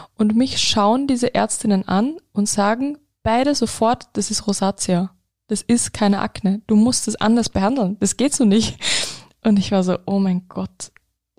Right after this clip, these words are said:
Ja, ich hab das dann auch sofort gegoogelt und hab mir Fotos angesehen und ich dachte mir so, „Fuck, wie kann das sein, dass ich das nicht gemerkt habe?“ Ich hab mich so viel mit meiner Haut beschäftigt.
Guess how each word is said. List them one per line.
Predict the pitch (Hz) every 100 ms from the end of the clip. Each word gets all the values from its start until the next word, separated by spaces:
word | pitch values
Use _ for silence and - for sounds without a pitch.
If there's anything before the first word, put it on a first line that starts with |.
| _ _ -
Ja, | 196 226 226 _
ich | 202 208
hab | 208
das | 220
dann | - 202
auch | 202
sofort | - 190 - - 208 -
gegoogelt | 233 214 202 220 220 -
und | - 196
hab | 196 196
mir |
Fotos | 196 196 190 208
angesehen | 190 190 - 202
und | 190
ich | -
dachte | 196 - -
mir |
so, | 190 196 190 - - _ _ _ _
„Fuck, | - 214 - - _ _
wie | 214 254
kann | - 240
das | 220 214
sein, | - 202
dass | 226 202
ich | 196
das | - 190
nicht | 202 196 214 240 - - -
gemerkt | 214 196 196 - -
habe?“ | 180 175
Ich | - 214
hab | 208
mich | 202 - _ _
so | - - 262 262
viel | - 220
mit | 202
meiner | 202 190
Haut | 190 -
beschäftigt. | 190 185 185 - -